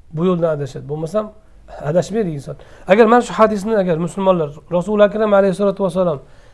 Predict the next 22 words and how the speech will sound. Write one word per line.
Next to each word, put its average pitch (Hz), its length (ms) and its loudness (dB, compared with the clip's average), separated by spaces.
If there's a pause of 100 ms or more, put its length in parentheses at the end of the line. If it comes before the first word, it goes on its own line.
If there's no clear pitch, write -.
(120)
aytganlaridek 202 840 2
tushunib, 165 340 -6
sahobalardek 185 800 0
qabul 202 300 -2
qilib, 226 320 -4 (480)
o'shandek 233 440 -2
fahm 208 260 0
qilib, 214 280 -4
tatbiq 202 300 0
qilganlarida 208 520 -2 (920)
bo'linmasdilar. 156 680 -8 (340)
Ey 208 80 0
Allohning 214 320 2
qazosi 156 380 -6
ekan. 135 220 -16 (1080)
Ko'ryapsizmi, 190 500 0
Rasul 202 260 0
Akram 196 300 2
alayhissalatu 190 680 0
vassalom 196 300 -2
naqadar 202 360 0
siz 185 140 -10